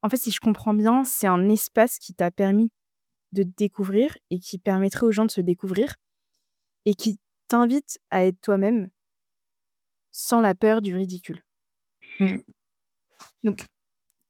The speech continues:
Speaker 1: considérer faire du théâtre, c'est bénéfique sur plusieurs points et il n'est jamais trop tard. En t'écoutant, je me dis que j'aurais, j'aurais bien dû en faire. Mais si tu nous écoutes et que t'es déjà au lycée, déjà à l'université ou si tu bosses déjà,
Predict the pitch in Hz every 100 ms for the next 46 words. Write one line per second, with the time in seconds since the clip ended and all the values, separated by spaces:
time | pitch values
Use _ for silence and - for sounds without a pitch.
0 | _ 247 233 226 233 262 247 208 196 190
1 | 196 - - _ _ _ _ _ - -
2 | 185 185 208 208 - - 214 - 196 196
3 | - 175 - - 196 185 185 180 185 214
4 | 220 - 202 185 - _ _ _ _ _
5 | _ _ _ _ _ _ - 208 202 208
6 | 226 262 214 233 214 175 170 - _ _
7 | 202 180 160 - 233 233 226 196 - 277
8 | - _ _ _ _ _ _ _ _ _
9 | 208 - - _ - 196 - 208 202 214
10 | - 269 - 180 - 175 202 226 226 226
11 | - 233 196 190 202 202 202 208 - -
12 | 220 185 170 - 180 190 214 190 175 185
13 | 262